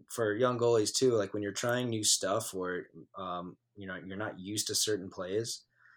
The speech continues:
just, you know, you gotta practice that patience, gotta practice that grit. Um, once you get used to certain patterns, that's what the brain is good at, is recognizing patterns.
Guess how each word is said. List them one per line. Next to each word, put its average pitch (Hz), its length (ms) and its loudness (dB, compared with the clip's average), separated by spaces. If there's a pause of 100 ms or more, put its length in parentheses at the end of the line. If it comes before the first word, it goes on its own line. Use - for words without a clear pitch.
(280)
just, - 640 2 (380)
you 98 160 -6
know, 92 200 -4
you 104 60 -14
gotta 104 160 0
practice 113 460 2
that 110 200 0
patience, 104 480 0
gotta 87 180 -6
practice - 420 -4
that 87 220 -4
grit. 87 300 -4 (260)
Um, 85 360 -6 (580)
once 110 460 0
you 123 100 0
get 120 180 4
used 113 540 0
to 101 400 0
certain 104 360 0
patterns, 87 560 -2
that's 92 240 -4
what 101 140 -2
the 98 60 -4
brain 98 540 -4 (220)
is 92 140 -8
good 101 200 2
at, 87 180 -2
is 87 180 -6
recognizing 90 680 -4
patterns. 80 640 -10